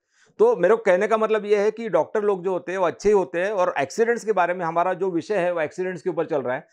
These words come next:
तो रोड एक्सीडेंट्स के ऊपर में जब भी कोई ऐसा कुछ प्रॉब्लम होता है, तो हमारी सारी डॉक्टर्स का जो, अ, टीम है, वो कोऑपरेट करती है।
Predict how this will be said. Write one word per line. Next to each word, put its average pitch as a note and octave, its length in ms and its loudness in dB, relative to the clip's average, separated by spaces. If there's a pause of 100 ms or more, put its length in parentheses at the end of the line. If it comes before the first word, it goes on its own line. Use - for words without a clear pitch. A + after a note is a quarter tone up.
(240)
तो G#3+ 100 6
रोड G#3+ 180 4
एक्सीडेंट्स A3+ 440 -2
के A3+ 80 0
ऊपर G#3+ 200 2
में G#3 200 -2
जब D#3 220 0
भी A#3 120 -4
कोई A3 260 4
ऐसा G#3 300 2
कुछ G3+ 280 -8
प्रॉब्लम F3+ 340 0
होता G3 200 -2
है, G#3+ 60 0
तो - 120 -4
हमारी F#3 260 0
सारी F#3+ 300 0
डॉक्टर्स G#3 400 -2
का F#3 320 -4
जो, F3+ 180 -6 (300)
अ, D3+ 60 -2
टीम F#3 300 -4
है, F3+ 160 -6 (200)
वो G3 80 0
कोऑपरेट G#3 420 2
करती G3+ 320 -2
है। D#3 200 -4